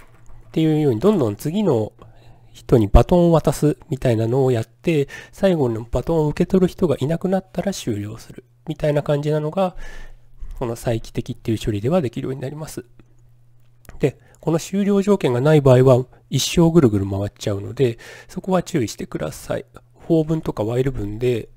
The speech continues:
<clears throat> えっと、条件がない場合、みたいな状況になってしまうので、メモリ的に結構危ないことになるので、注意してこの終了条件は書くようにしましょう。はい。で、マヤ側の処理にちょっと、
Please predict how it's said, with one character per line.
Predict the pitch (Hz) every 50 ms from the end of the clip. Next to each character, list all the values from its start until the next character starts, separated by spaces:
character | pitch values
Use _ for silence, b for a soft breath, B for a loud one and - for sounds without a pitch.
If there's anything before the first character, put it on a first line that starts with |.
| - - - -
<clears throat> | - - - - _ -
え | 135
っ | 110
と、 | - 120
条 | 110 143 143 139
件 | - 156 117
が | 101
な | 101 135 143
い | 135
場 | 120 110 104
合、 | - 104 - _ _ _ _ _ _ _ _ _ _ _ _
み | - 156
た | - 135 117
い | 104
な | 101 - - - _
状 | - 113
況 | 104 - 117
に | 110 107
な | 117
っ | -
て | - -
し | - 117
ま | 113 107
う |
の | 107 113
で、 | 120 135 131 117 - b b b b b b b b b b b b _
メ | 123 127
モ | 135 151 151
リ | 151 147
的 | - 147 - - 131
に | 127 127
結 | - 131 - - _
構 | - - - - -
危 | 120 107 113
な | 110 104 95
い | - - _ _ _ -
こ | - 123
と | - 104
に | 95
な | 98 101
る | 95 98
の | 107 113 139
で、 | 185 180 156 - - - -
注 | - 139 117
意 | -
し | - -
て | - 156 147 -
こ | - - -
の | 117 - -
終 | - - 117 110
了 | 110 104 104
条 | - 107 101
件 | - 123
は | 147 165 -
書 | - -
く | - 120
よ | 113
う | 123
に | 120
し | - - 120
ま | 117 -
し | - - - -
ょ | - - - -
う。 | - - - - - - - b b b b b b b b b b b b b b b b b b b b b b b b b _ _ _ _ _ _ _ -
は | - 196
い。 | 160 - - _ - - -
で、 | 226
マ | 190 151 135 120
ヤ | 123 120
側 | 113 113 110 110
の | 107 110
処 | - - 120
理 | 104 98
に | 104 101
ち | - 117
ょ | 110
っ |
と、 | - _ - - -